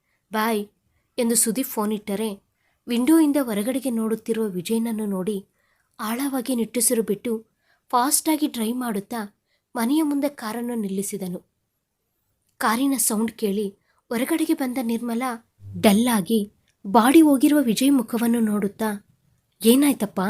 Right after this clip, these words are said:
ಎಂದು ಕೇಳಿದಳು ಗಾಬರಿಯಿಂದ ಇಬ್ಬರ ಕಡೆಯೂ ನೋಡುತ್ತಾ. "ಏನೂ ಇಲ್ಲ ಆಂಟಿ, ತುಂಬಾ ದಿನಗಳ ನಂತರ ಫ್ರೆಂಡ್ಸ್‌ನನ್ನು ಮೀಟ್ ಆದ್ನೋ ಅಲ್ವಾ,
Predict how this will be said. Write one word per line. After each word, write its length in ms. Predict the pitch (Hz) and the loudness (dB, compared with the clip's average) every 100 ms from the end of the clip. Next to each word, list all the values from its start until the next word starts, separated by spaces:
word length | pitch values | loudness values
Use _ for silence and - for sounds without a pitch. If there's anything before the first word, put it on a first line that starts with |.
| 226 _ _ _ _ - | -4 _ _ _ _ -2
ಎಂದು 240 | 233 233 226 | 2 4 2
ಕೇಳಿದಳು 720 | 226 202 208 196 202 196 - _ _ - | 2 2 2 0 0 -2 -8 _ _ -6
ಗಾಬರಿಯಿಂದ 640 | 196 226 254 339 302 269 285 247 - - | 2 2 6 6 6 4 0 -2 -6 -6
ಇಬ್ಬರ 280 | 226 285 294 | -2 2 2
ಕಡೆಯೂ 340 | 294 254 254 | 0 0 0
ನೋಡುತ್ತಾ. 460 | 254 220 196 - 185 - _ _ _ _ _ _ _ 175 | 2 0 -2 -4 -8 -10 _ _ _ _ _ _ _ 2
"ಏನೂ 280 | 202 226 269 | 4 6 4
ಇಲ್ಲ 200 | 202 196 | 4 2
ಆಂಟಿ, 380 | 185 - 175 180 _ _ _ _ - | 2 -2 -6 -6 _ _ _ _ -4
ತುಂಬಾ 300 | 196 202 240 | 0 4 4
ದಿನಗಳ 360 | 254 233 220 214 | 4 2 2 0
ನಂತರ 340 | 208 202 208 226 202 - _ _ - | 0 -2 -4 -4 -6 -12 _ _ 0
ಫ್ರೆಂಡ್ಸ್‌ನನ್ನು 540 | 226 277 - 311 302 | 2 4 4 4 4
ಮೀಟ್ 260 | 233 233 254 | 2 2 0
ಆದ್ನೋ 240 | 220 208 | 0 0
ಅಲ್ವಾ, 480 | 190 175 180 233 | 0 0 -4 -6